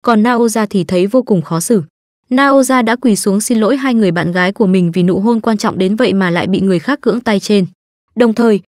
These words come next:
cậu ấy cũng bảo rằng thật sự rất thích hai người bạn gái,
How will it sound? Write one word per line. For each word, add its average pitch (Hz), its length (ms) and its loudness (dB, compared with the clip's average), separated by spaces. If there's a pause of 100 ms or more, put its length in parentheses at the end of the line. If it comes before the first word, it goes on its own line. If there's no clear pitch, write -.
(200)
cậu 247 120 0
ấy 220 220 0
cũng 254 220 -2
bảo 202 220 0
rằng 180 260 -2
thật 190 120 -4
sự - 240 -4
rất 311 180 -4
thích 339 140 -2
hai 240 160 -4
người 185 180 0
bạn 165 200 -2
gái, 175 260 -2